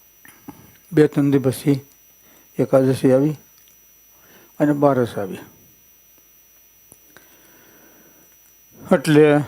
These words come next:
સ્વામી તો રૂલ પ્રમાણે દર્શન કર્યા,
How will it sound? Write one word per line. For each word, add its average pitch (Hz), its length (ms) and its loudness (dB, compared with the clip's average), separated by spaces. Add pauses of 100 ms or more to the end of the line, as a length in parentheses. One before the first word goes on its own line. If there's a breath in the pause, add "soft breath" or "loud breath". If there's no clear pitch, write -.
(2000 loud breath)
સ્વામી 147 320 2
તો 135 340 0 (1500 soft breath)
રૂલ 151 300 4
પ્રમાણે 131 540 0 (1000 soft breath)
દર્શન 135 320 0
કર્યા, 123 440 0